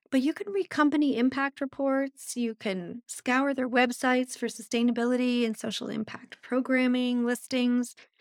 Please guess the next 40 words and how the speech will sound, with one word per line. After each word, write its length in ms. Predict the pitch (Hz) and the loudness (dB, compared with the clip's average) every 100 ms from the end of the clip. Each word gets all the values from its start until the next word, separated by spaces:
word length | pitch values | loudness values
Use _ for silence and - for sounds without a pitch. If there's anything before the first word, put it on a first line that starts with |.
| - - - | -20 -20 -8
and 160 | 247 240 | 2 6
then 180 | 254 254 | 6 4
start 260 | - 320 | 4 2
to 100 | - | 2
really 220 | 427 427 | 0 2
become 280 | 320 285 277 | 0 2 2
familiar 560 | 262 262 240 247 247 247 | 2 2 4 2 0 0
with 120 | 240 | -2
this 220 | 220 208 | -4 -4
language. 380 | - - - 190 | -2 -2 -4 -8
We 100 | 254 | -8
talked 280 | - - 247 | -8 -8 -2
about 160 | 269 | 0
the 140 | 269 269 | 2 2
acronyms. 720 | - 240 240 240 240 240 240 - - - - | 0 0 0 2 2 0 -2 -14 -20 -16 -2
It's 300 | 233 240 - | -2 -2 -4
got 420 | 240 226 220 - | 2 4 2 2
a 80 | 214 | -2
language 560 | 214 214 240 277 285 | 0 2 4 4 2
of 140 | 277 254 | 0 -2
its 160 | - | 2
own, 400 | 233 220 214 220 | 4 6 4 0
and 260 | - 226 226 | 0 0 0
so 380 | - 233 226 220 | 2 2 2 2
learning 440 | 226 247 294 320 | 0 2 2 0
how 140 | 277 247 | 0 0
those 180 | 240 | -2
terms 320 | - 233 220 220 | -4 -4 -2 -2
are 80 | |
used 580 | 214 208 196 240 320 - - | -4 -2 0 2 0 -2 -4
and 80 | 220 | -2
what 140 | 220 | -2
they 160 | 220 220 | 0 2
mean, 480 | 226 240 220 214 214 | 4 6 4 0 -4
I 140 | 208 | -6
think, 200 | 208 220 | -4 -6
can 160 | - 220 | -4 -4
be 120 | 220 | -4
very 380 | 202 220 226 208 | -4 -4 -4 -4
impressive 720 | - - 233 - - - | -6 -8 -10 -8 -6 -6